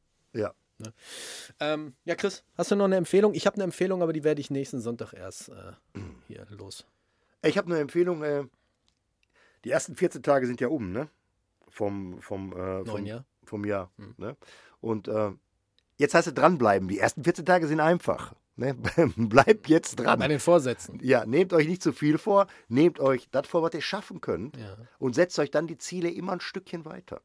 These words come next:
Speaker 1: Und, äh, wer lange keinen Sport gemacht hat, fangt langsam an. Aber fangt an.
Speaker 2: Ja,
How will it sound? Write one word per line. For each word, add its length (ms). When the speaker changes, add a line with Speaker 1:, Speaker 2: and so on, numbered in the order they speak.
Speaker 1:
Und, 260
äh, 400
wer 80
lange 220
keinen 140
Sport 260
gemacht 240
hat, 100
fangt 220
langsam 360
an. 200
Aber 200
fangt 340
an. 260
Speaker 2:
Ja, 120